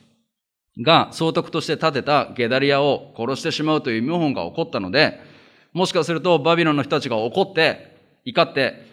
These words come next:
私たち、自分たちにも害が、えー、害を受けるかもしれない、害が及ぶかもしれないと言って恐れたんですよ。なので、そのユダの、ユダの地域に留まってるんじゃなくて、エジプトに逃げようと思ったわけです。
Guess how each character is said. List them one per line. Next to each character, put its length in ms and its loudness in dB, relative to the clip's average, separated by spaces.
私 260 -4
た 100 -2
ち、 120 -4
自 180 -6
分 140 2
た 100 2
ち 100 -6
に 60 -2
も 240 2
害 260 2
が、 320 0
え 140 0
ー、 80 -6
害 200 6
を 80 4
受 80 -4
け 80 6
る 100 2
か 80 2
も 100 0
し 100 -4
れ 60 0
な 140 -8
い、 100 -16
害 200 4
が 120 4
及 160 4
ぶ 80 2
か 100 2
も 100 0
し 100 -4
れ 60 2
な 120 2
い 80 -2
と 80 -4
言 80 -4
っ 20 -14
て 100 0
恐 280 -2
れ 100 2
た 100 -6
ん 80 -14
で 60 -20
す 80 -20
よ。 80 -20
な 120 2
の 100 2
で、 380 2
そ 140 -4
の 80 4
ユ 300 0
ダ 100 6
の、 260 2
ユ 140 2
ダ 100 8
の 180 4
地 180 0
域 140 -6
に 80 -4
留 200 -2
ま 100 2
っ 80 -4
て 60 0
る 80 -2
ん 40 -6
じ 60 -10
ゃ 40 -10
な 160 -2
く 80 -16
て、 480 -4
エ 100 0
ジ 100 -6
プ 60 -12
ト 80 0
に 160 2
逃 100 2
げ 100 4
よ 100 6
う 40 0
と 100 -6
思 100 -6
っ 40 -14
た 100 -16
わ 40 -16
け 100 -20
で 80 -20
す。 160 -20